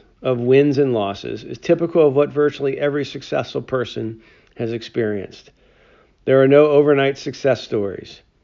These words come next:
In researching successful individuals, I have learned that there's no substitute for hard work, and that even the most successful people in the world struggle with self-doubt.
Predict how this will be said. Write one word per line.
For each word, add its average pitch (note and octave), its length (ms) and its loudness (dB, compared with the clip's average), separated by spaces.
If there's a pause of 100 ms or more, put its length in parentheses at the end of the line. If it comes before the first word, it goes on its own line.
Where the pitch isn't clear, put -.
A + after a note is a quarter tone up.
(340)
In A#2+ 140 -4
researching C#3 640 0
successful C3+ 600 -4
individuals, A#2+ 800 0 (440)
I C#3+ 160 0
have D3 140 4
learned A#2+ 440 -2
that A2 100 -8
there's B2 180 -6
no C#3+ 200 0
substitute C3+ 680 -2
for - 160 -8
hard B2+ 260 0
work, A#2 460 -4 (540)
and B2+ 120 -4
that C3 140 -2
even F3 300 0
the C#3 100 0
most C3+ 240 -4
successful D3 560 -4
people C3+ 340 -2
in B2 60 -2
the B2 80 -2
world A#2+ 520 0 (300)
struggle B2 460 -2
with G#2 100 -8
self-doubt. A2+ 720 -6